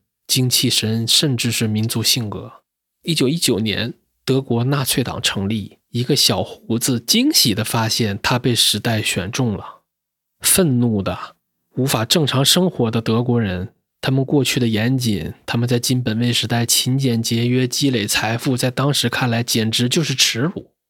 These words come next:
那德国人爱上了这个小胡子的咆哮，从来没有谁谁谁的时代，只有时代的谁谁谁。那么多人愿意跟着他发疯，一定是心中充满了报复的情绪，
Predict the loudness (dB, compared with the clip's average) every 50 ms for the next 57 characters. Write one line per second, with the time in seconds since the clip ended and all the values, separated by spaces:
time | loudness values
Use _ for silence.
0 | _ _ _ -4 -2 0 0 0 0 2 2 2 2 2 0 2 0 0 0 0
1 | 0 -2 -2 -2 -2 -2 -2 -2 -2 -2 -2 -2 -2 -2 -2 -4 -4 -2 -2 -2
2 | -2 0 -2 -2 -4 -6 -6 -4 -4 -2 -2 -2 0 -2 -2 -2 -4 -10 _ _
3 | _ _ _ _ _ _ _ -4 -2 0 0 0 2 2 2 2 2 2 2 2
4 | 2 0 0 0 0 0 0 0 0 0 -2 -2 -2 0 0 0 -2 -2 -2 -4
5 | -6 -6 -8 -10 _ _ _ _ _ _ _ _ _ -2 0 2 2 4 4 2
6 | 2 2 2 2 2 2 0 0 0 0 0 0 0 0 0 0 -2 -2 -2 -2
7 | -2 -4 -4 -10 -12 -16 _ _ _ _ _ _ 0 2 2 4 4 2 2 4
8 | 2 2 4 2 2 2 2 4 4 4 4 2 2 2 0 0 0 0 0 -2
9 | -2 -2 -2 -2 -2 -2 -4 -4 -4 -4 -4 -2 -2 -2 0 0 0 0 2 0
10 | 0 0 0 0 0 0 2 0 0 0 0 0 0 2 2 2 2 2 0 -2
11 | -4 -4 0 2 2 2 2 0 -2 -2 0 0 0 -2 -2 -4 -4 -6 -6 -8